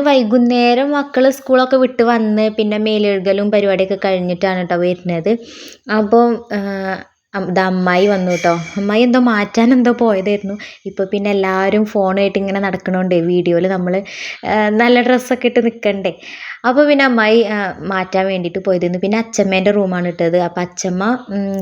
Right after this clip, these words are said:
കിടക്കുകയായിരുന്നു. അപ്പൊ ഞാൻ വന്ന് വിളിച്ചപ്പോ അച്ചമ്മ ആദ്യം വിചാരിച്ചത് വിളക്ക് വെക്കാൻ വേണ്ടിയിട്ട് സമയമായി, അതാണ് ട്ടോ തൊഴുന്നത്,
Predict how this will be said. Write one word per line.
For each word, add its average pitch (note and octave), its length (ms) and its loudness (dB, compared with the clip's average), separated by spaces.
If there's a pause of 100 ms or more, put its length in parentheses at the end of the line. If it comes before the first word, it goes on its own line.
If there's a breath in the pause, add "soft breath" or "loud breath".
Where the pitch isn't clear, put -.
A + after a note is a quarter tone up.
കിടക്കുകയായിരുന്നു. G3+ 720 2 (460 loud breath)
അപ്പൊ A3 120 -4 (100)
ഞാൻ A#3 160 2 (180)
വന്ന് A#3 280 4
വിളിച്ചപ്പോ A3 460 0
അച്ചമ്മ A3 260 -2 (120)
ആദ്യം G#3+ 300 2
വിചാരിച്ചത് F#3+ 500 -2 (160)
വിളക്ക് G3 480 -2
വെക്കാൻ G3 500 0
വേണ്ടിയിട്ട് F3+ 400 -4 (120)
സമയമായി, F#3 520 -2 (540 loud breath)
അതാണ് G#3+ 240 4 (100)
ട്ടോ G3+ 60 2 (100)
തൊഴുന്നത്, F#3 540 2